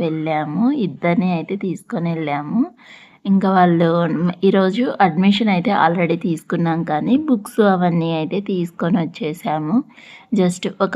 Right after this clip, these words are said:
వన్ అవర్ సేపు అయితే వాళ్ళు అక్కడే ఉన్నారు. ఇంకా ఏమైనా డాక్యుమెంటేషన్ ఉంటది కదా, ఫొటోస్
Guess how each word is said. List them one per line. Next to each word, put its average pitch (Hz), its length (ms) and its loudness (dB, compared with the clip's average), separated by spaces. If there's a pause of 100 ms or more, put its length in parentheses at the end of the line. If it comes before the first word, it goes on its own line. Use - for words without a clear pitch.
వన్ 202 260 4
అవర్ 190 300 2
సేపు 170 300 2
అయితే 170 220 0 (100)
వాళ్ళు 226 240 2 (160)
అక్కడే 180 400 0
ఉన్నారు. 185 400 0 (280)
ఇంకా 247 160 6 (100)
ఏమైనా 226 220 6 (120)
డాక్యుమెంటేషన్ 180 800 2
ఉంటది 170 280 0 (100)
కదా, 165 200 0 (640)
ఫొటోస్ 180 440 4